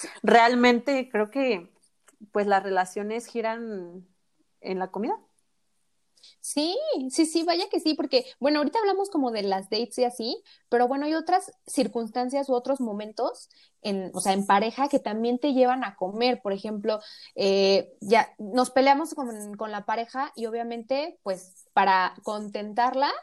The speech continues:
Speaker 2: pues siempre busco los chocolates
Speaker 1: Ujú.
Speaker 2: o los taquitos o una forma.
Speaker 1: O la invito a cenar, ¿no? De,
Speaker 2: O la
Speaker 1: "¿Sabes
Speaker 2: invito
Speaker 1: qué?
Speaker 2: a
Speaker 1: Te invito a cenar".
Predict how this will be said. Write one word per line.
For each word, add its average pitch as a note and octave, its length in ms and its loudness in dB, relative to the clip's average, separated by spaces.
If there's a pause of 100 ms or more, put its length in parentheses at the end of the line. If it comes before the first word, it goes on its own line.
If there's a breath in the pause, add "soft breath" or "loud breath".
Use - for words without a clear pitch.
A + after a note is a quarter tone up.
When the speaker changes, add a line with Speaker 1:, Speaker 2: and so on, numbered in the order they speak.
(260)
Speaker 2:
pues G3+ 140 -6
siempre A3+ 320 -4
busco A3+ 480 -4 (180)
los F#3+ 160 -6
chocolates A3 960 2
Speaker 1:
Ujú. F3+ 300 -4
Speaker 2:
o G3 260 4
los F3+ 160 0
taquitos G#3+ 540 -6
o G3 60 -8
una C4 260 -4
forma. C#4+ 500 2
Speaker 1:
O A3+ 40 10
la A3 120 8
invito G#3+ 340 0
a A3 60 0
cenar, F3+ 440 -10
¿no? G3 320 -14
De, F#3+ 340 -4
Speaker 2:
O A3+ 80 -2
la G#3 40 0
Speaker 1:
"¿Sabes G#3 240 4
Speaker 2:
invito G3+ 140 -4
Speaker 1:
qué? G#3 60 2
Speaker 2:
a G#3 40 0
Speaker 1:
Te G3 80 -2
invito F#3 220 -4
a - 40 -6
cenar". F#3 400 -4